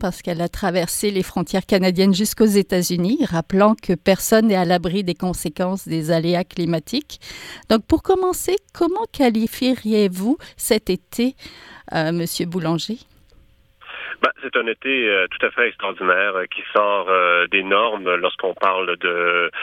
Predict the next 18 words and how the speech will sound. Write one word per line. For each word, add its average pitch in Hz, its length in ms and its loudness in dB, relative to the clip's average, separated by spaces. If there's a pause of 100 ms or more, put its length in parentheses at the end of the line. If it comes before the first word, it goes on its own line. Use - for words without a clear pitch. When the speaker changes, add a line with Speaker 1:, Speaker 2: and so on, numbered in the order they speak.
(440)
Speaker 2:
de, 90 180 2
de - 120 -2 (180)
paramètres 107 720 -2
météorologiques, 101 920 0
je 87 200 -2
dirais, 95 240 -2
qui - 100 -8 (120)
sont 92 180 -2 (100)
favorables 98 540 -2
au 92 100 -8
développement 101 460 -2
des 95 140 -6
incendies. 92 600 -2 (340)
Euh, - 80 2
il 113 100 -8
faut - 120 -10
comprendre 135 580 -6
que 127 320 -2